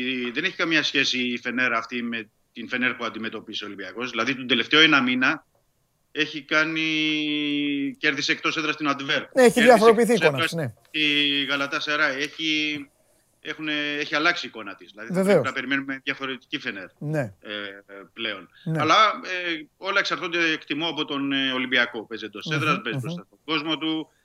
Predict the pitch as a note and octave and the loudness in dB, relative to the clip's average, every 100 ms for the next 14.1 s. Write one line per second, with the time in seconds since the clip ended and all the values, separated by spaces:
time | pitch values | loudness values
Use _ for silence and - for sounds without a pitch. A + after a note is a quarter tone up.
0 | _ _ _ C3 C3 B2+ B2+ B2 A#2+ A#2+ | _ _ _ -6 -4 -2 -2 -2 -4 -4
1 | A#2+ C#3 D3 C#3 C3 B2 C#3+ - B2 A2+ | 0 0 2 0 -4 -2 -2 -2 -4 -2
2 | E3 D#3+ D#3+ D#3 D#3+ D#3+ D3+ - C#3+ C3 | 0 2 2 2 0 2 -2 -2 -6 0
3 | D3 C#3 C#3+ B2+ A#2 G2 - _ _ _ | 0 2 2 2 -4 -6 -16 _ _ _
4 | _ A#2+ B2 B2+ B2+ B2 A#2+ A#2 A#2 A2+ | _ -10 -8 -6 -4 -2 -2 -2 -4 -4
5 | A2 A2 - B2 A#2 A2+ C3+ B2+ C3 B2+ | -4 -6 -10 -16 -16 -4 -2 2 0 0
6 | B2 - A#2+ B2 B2+ B2 A#2 A#2 A2+ A2+ | -2 -4 -4 0 0 0 -4 -6 -8 -8
7 | A2 - A2+ A2 C3+ B2+ B2+ A#2+ B2 B2 | -8 -10 -8 -4 -2 0 -2 -2 -2 -2
8 | A#2 A#2 A#2 B2 A2+ A2 A#2+ B2+ - A#2 | -2 -2 -2 -2 -2 -6 -4 -4 -4 -4
9 | B2 B2 A#2+ - G2+ G2+ A2 A2+ A2 C3 | 0 -2 -2 -6 -4 -10 -2 -2 0 -2
10 | A2 - A#2 - - A3+ D3 - B2 A#2 | -2 -4 -6 -10 4 6 6 2 -2 0
11 | C3+ C3 A#2 A2+ A#2+ A#2 B2 A2+ G2+ F3+ | 2 4 2 2 -2 2 2 2 4 4
12 | F#3 E3+ F#3 D#3 D#3 F3+ G3 D3 E3 - | 4 2 -2 -2 0 0 2 0 0 -4
13 | C#3+ E3 D#3 D3+ C3+ D3+ C3+ A2 C3+ C#3 | -4 0 -2 2 4 4 0 -2 -2 -2
14 | C3+ | -6